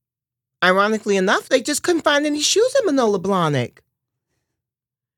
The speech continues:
And then, um, Imam was the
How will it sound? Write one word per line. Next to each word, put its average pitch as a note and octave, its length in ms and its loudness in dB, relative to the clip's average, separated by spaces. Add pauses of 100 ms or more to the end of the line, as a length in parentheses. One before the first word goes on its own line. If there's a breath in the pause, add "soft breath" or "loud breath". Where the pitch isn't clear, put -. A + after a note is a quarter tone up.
(360)
And A#3 180 2
then, B3 280 0
um, G#3 460 0 (500)
Imam A3+ 500 2
was D#3 480 0
the D3+ 460 0